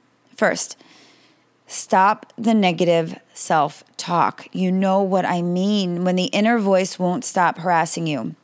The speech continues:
"I'm not good enough. I'm a bad parent. I'll never be happy. I hate my life," et cetera.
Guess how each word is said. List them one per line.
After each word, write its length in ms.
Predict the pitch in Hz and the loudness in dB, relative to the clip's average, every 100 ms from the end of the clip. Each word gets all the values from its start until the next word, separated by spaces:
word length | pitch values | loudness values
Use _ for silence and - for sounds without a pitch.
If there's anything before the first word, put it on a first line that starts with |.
| _ _ _ _ _ _ _ - | _ _ _ _ _ _ _ -6
"I'm 200 | 147 170 | -2 0
not 220 | 190 208 | 0 0
good 120 | 240 | 2
enough. 420 | 220 180 - - - - - - - | 2 0 -2 -10 -20 -20 -20 -20 -6
I'm 140 | 151 156 | -2 0
a 80 | 175 | 2
bad 280 | 190 196 | 2 2
parent. 420 | - 233 214 - - _ - - - | 0 0 2 0 -6 _ -20 -12 -2
I'll 140 | 175 | 2
never 260 | 170 156 170 | 2 2 0
be 120 | 202 | 0
happy. 600 | 202 226 240 185 160 165 - - - | 2 2 2 -2 -6 -8 -14 -20 -4
I 80 | 175 | -2
hate 280 | 160 175 - | 0 -2 0
my 160 | 190 | 0
life," 560 | 190 220 151 160 - - - | 2 2 0 -4 -10 -14 -10
et 140 | - | -6
cetera. 380 | - 76 - | -4 -4 -8